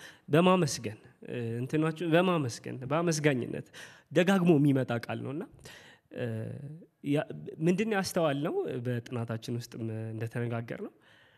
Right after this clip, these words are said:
እ፣ ጳውሎስ አመስጋኝነትን ከኛ የሚጠይቀው፣ ጸላይነትን የሚጠብቀው፣ የሚጠይቀው ምክንያቱም የትህትና አንድ መገለጫ ነው ነው። እኔ ምንም አላ-፣ አመ-፣ የምታመሰግነው እኮ ሰው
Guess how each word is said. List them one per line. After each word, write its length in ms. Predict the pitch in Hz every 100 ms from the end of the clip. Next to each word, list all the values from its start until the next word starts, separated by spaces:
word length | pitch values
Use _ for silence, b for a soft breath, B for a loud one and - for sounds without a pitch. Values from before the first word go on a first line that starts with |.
| b b b _ _
እ፣ 100 | - - -
ጳውሎስ 440 | - 165 190 254 -
አመስጋኝነትን 760 | 170 175 170 175 175 175 170 156
ከኛ 200 | 156 139
የሚጠይቀው፣ 440 | 127 117 110 123 131
ጸላይነትን 720 | 165 165 170 165 165 160 139
የሚጠብቀው፣ 560 | 147 156 151 170 - - _
የሚጠይቀው 600 | - 156 156 180 185 403 - B B
ምክንያቱም 420 | 156 175 220 226 180
የትህትና 520 | 170 202 226 214 208
አንድ 160 | 185 156
መገለጫ 440 | 160 143 143 131 -
ነው 160 | 135 151
ነው። 140 | 127 - B B B B -
እኔ 180 | 165 180 381 440 - _ -
ምንም 220 | 156 180
አላ-፣ 220 | 151 120 113 -
አመ-፣ 220 | 170 208
የምታመሰግነው 720 | 202 160 175 190 202 196 175 190
እኮ 120 | -
ሰው 180 | 165 214